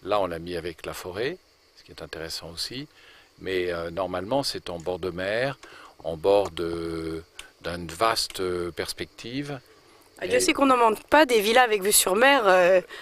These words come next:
Speaker 2: dans les
Speaker 1: Ici.
Speaker 2: parcs de Saint-Tropez. Normalement,
Speaker 1: <laughs>
Speaker 2: euh, je pense que des gens auront cette idée. C'est vrai que découper, euh, la mer avec, euh,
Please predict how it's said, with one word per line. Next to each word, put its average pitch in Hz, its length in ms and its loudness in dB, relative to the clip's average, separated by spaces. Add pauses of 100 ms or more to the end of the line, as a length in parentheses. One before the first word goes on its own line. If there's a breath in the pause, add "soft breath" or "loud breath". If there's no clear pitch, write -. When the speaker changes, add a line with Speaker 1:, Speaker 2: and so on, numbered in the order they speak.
(120)
Speaker 2:
dans 208 100 8
les 220 80 10
Speaker 1:
Ici. - 80 2
Speaker 2:
parcs 285 220 8
de 254 60 8
Saint-Tropez. 262 600 6
Normalement, 269 680 8 (180)
Speaker 1:
<laughs> 359 200 -4
Speaker 2:
euh, 214 580 8
je 220 120 6
pense 311 320 6
que 269 100 6
des 233 160 8
gens 302 180 8
auront 269 140 6
cette - 260 2
idée. 302 200 6
C'est 269 120 6
vrai 254 160 6
que 262 100 4
découper, 247 680 6
euh, 185 80 10
la 202 160 8
mer 247 300 6
avec, 180 340 4
euh, 180 200 8